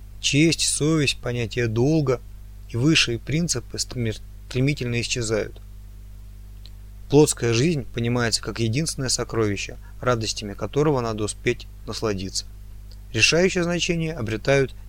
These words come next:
деньги. Прорисовываются контуры потребительского общества, общества без Бога, светского общества с новым Богом. "Ибо многие придут под именем Моим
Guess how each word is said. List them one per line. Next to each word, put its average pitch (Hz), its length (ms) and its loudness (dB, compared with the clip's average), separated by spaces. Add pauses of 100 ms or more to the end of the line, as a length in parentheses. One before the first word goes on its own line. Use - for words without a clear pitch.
(120)
деньги. 98 440 -2 (920)
Прорисовываются 120 760 2
контуры 139 440 2
потребительского 110 720 -2
общества, 120 560 2 (560)
общества - 460 2
без 101 200 -6
Бога, 120 420 4 (500)
светского 113 560 2
общества - 480 -2
с - 100 -6
новым 107 360 4
Богом. 98 320 0 (1600)
"Ибо 123 240 6
многие 139 460 4
придут 135 440 0
под 110 260 0
именем 127 400 2
Моим 123 360 0